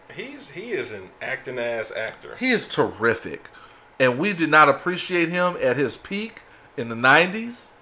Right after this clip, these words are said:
Speaker 2: and we don't appreciate him now. He's wonderful. Um, and I got to watch, on the bad side of the spectrum, I got to watch Eric Andre's stand-up, which, his Netflix special,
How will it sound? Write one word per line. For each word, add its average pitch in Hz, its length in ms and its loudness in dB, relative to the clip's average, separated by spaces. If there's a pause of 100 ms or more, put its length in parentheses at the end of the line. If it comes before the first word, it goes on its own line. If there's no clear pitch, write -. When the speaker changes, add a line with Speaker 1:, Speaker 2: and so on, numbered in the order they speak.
(680)
Speaker 2:
and 131 140 4
we 180 80 4
don't 233 120 8
appreciate 160 480 2
him 127 100 0
now. 120 400 2 (140)
He's 196 200 0
wonderful. 113 600 0 (960)
Um, 117 580 4 (120)
and 139 500 4
I 127 360 6
got 135 360 2
to 156 100 -8
watch, 127 760 4 (440)
on 127 240 4
the 117 240 4 (100)
bad 214 260 6
side 143 200 6
of 131 60 6
the 127 60 -4
spectrum, 151 420 -2
I 139 40 2
got 135 200 4
to 139 60 2
watch 127 500 4 (100)
Eric 135 240 2
Andre's 127 500 2
stand-up, 196 640 2 (880)
which, - 600 -2 (1160)
his 123 200 -4
Netflix 175 460 4
special, 185 680 2